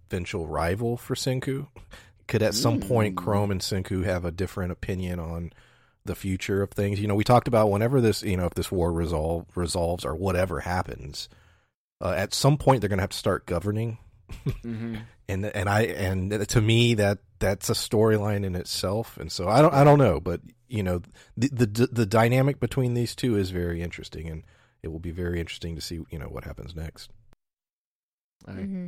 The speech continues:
Speaker 2: I def-, definitely agree. Okay, guys, so, ho, well, what's g-, gonna happen ne-, next?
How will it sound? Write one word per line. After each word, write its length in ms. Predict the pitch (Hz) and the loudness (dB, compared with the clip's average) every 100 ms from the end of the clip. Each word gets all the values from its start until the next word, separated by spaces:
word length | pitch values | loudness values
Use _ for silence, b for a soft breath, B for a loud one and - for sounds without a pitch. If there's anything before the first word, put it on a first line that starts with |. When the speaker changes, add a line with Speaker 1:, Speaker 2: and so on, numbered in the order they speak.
| 170 | -12
Speaker 2:
I 100 | 90 | -18
def-, 280 | - 101 95 _ _ | -12 -12 -12 _ _
definitely 760 | 110 104 113 113 107 120 113 - | -8 -8 -8 -10 -8 -6 -6 -6
agree. 580 | 120 107 107 107 110 98 - | -8 -6 -8 -6 -6 -6 0
Okay, 380 | 156 - 143 | 0 2 0
guys, 360 | 123 104 98 92 | 0 -4 -4 -10
so, 300 | - 117 101 - | -6 -4 -4 -8
ho, 300 | - 104 95 b b b - | -8 -6 -6 b b b 0
well, 220 | 135 139 | 2 4
what's 320 | 165 190 - - | 4 4 0 -10
g-, 60 | 131 - | -10 0
gonna 260 | 165 160 | 0 2
happen 460 | 151 147 - 135 123 _ | 0 -2 -4 -6 -8 _
ne-, 220 | - 123 - | -8 -6 -6
next? 500 | 127 117 135 - - | -4 -2 -2 -4 -16